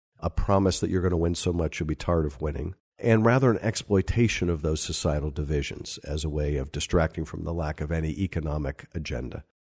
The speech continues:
Now, that, I think, is the failing of the administration, but that doesn't obviate the need for my party to come up with good answers as well. And when I looked at what happened after the election, it was quite apparent to me that,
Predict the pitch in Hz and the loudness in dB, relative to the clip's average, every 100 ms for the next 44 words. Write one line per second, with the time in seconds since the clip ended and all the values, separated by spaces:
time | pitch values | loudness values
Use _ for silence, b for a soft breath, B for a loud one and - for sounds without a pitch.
0 | _ 107 101 - _ _ _ _ _ 117 | _ 6 6 4 _ _ _ _ _ 2
1 | 120 143 120 107 113 101 101 - 98 - | 4 4 4 4 4 4 4 2 -2 4
2 | 110 107 101 98 92 90 92 98 90 87 | 6 8 8 6 4 4 6 6 4 4
3 | - 95 92 - 65 78 90 98 90 104 | 6 8 6 2 -4 0 2 2 4 4
4 | 104 104 - - - 95 95 90 98 98 | 6 4 2 -4 2 4 6 4 4 4
5 | 107 98 - 98 95 90 92 123 - 92 | 4 2 2 4 6 4 2 2 2 2
6 | 82 78 - 82 90 85 78 80 76 78 | 2 0 -2 -2 0 0 0 -2 0 0
7 | 76 76 - 76 85 87 117 76 _ _ | 0 -2 -2 0 0 2 0 -2 _ _
8 | _ _ - 104 101 104 101 113 113 110 | _ _ 2 4 6 6 6 6 6 6
9 | 101 92 - 90 92 87 87 - 85 85 | 4 4 2 -2 0 2 2 2 2 2
10 | 80 78 82 78 78 - 101 85 80 - | 2 0 2 2 2 2 2 2 -2 0
11 | 87 82 - 87 82 92 85 87 107 85 | 2 2 2 0 0 0 2 4 4 2
12 | 76 | 0